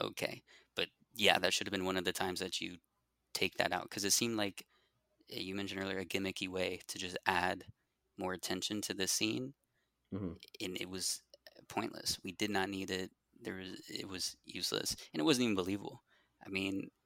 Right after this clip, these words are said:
Speaker 1: which is a nitpick thing, but, I mean, those did not look like any frat boys. Um, and why? Why were they, uh, trying to attack this woman just 'cause she had a flag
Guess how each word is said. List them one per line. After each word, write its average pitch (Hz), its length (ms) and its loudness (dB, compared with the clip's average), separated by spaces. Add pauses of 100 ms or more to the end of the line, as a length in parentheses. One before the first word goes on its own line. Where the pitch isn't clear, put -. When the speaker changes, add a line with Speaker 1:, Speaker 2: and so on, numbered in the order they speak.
Speaker 1:
which 95 220 -2
is 90 320 -4
a 98 60 6
nitpick 92 380 2
thing, - 220 0
but, 101 200 4
I - 40 4
mean, 101 160 2
those 101 240 0
did 95 140 0
not 90 160 -4
look 92 140 -4
like 90 160 0
any 92 180 -2
frat 95 220 -2
boys. 92 380 -8 (540)
Um, 90 320 -4 (460)
and 90 180 0
why? 110 320 4 (200)
Why 104 160 4
were 107 120 0
they, 101 260 2 (1000)
uh, - 80 -2 (180)
trying 107 340 0
to 101 120 -2
attack 98 280 0
this 95 140 -4
woman 95 260 -4
just 92 160 -2
'cause 98 120 0
she 92 360 -4 (420)
had 92 260 2
a 87 100 -2
flag 101 640 2